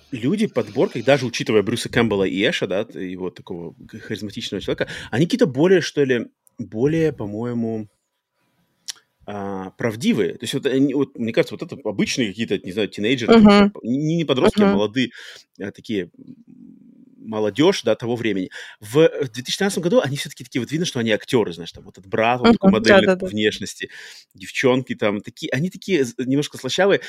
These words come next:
Speaker 1: Напомнили мне, на самом деле, в принципе, стандартный кастинг для вот этих всех ремейков, начиная с "Бензопилы" две тысячи третьего года, и они, в принципе, у них какой-то вот типаж,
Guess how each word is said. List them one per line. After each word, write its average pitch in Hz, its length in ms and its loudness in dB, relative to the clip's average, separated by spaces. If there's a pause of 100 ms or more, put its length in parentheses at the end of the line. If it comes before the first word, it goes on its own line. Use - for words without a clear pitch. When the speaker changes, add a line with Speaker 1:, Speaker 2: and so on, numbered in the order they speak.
(280)
Speaker 1:
Напомнили 185 520 4
мне, 160 120 2
на 139 60 0
самом 170 200 -2
деле, 139 300 2 (260)
в - 40 -20
принципе, 143 440 -2
стандартный 139 560 0
кастинг 120 500 -4
для 98 320 -2
вот 98 120 -8
этих 104 140 -10
всех - 200 -8
ремейков, 110 340 -2
начиная 101 360 -4
с - 160 -10
"Бензопилы" 101 640 -8 (420)
две 101 200 -10
тысячи - 260 -10
третьего 196 420 -2
года, 135 280 2
и 113 40 2
они, 135 120 0
в - 60 -12
принципе, 139 260 -4
у 135 40 2
них 135 100 0
какой-то - 280 -4
вот - 200 -6
типаж, - 440 -2